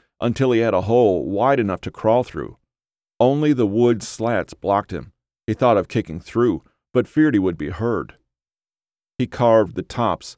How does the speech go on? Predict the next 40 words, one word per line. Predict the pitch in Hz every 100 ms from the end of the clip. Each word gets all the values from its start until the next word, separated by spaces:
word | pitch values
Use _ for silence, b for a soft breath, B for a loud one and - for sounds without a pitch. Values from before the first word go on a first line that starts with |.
| _
then | 104 131 120 -
the | 104
bottoms | 107 117 135 107 85 -
of | - 107
each | 101 -
slat, | - 95 101 69 _ _ _ _ _
thinning | 160 139 85
them, | 78 65 - _
then | 85 110 87 -
pushing. | - 127 - - - _ _ _ _ _ _ _
Each | 117 110 95
one | 107 110
gave | 87 92 85
way | 92 92 82
with | 82 90
a | -
snap | - 143 139 - _ _
that | 98 -
sounded | 120 104 92 85 -
alarmingly | - 95 110 113 92 78 71
loud. | 69 90 87 71 - _ _ _ _ _ _
Soon, | - - 139 131 117 - _ -
he | 139
had | 135 117
a |
hole | 120 113
big | 165 117
enough | 98 87 82 _ _ -
for | 98
his | 87
head | 113 92
and | 73
shoulders. | - 98 113 62 - - _ _ _ _ _ _ _ _ _
He | 139
thrust | - 143 123
his | 113 -
head | 127 123 104
into | 104 85
the | 82
darkness | 98 113 - 71 -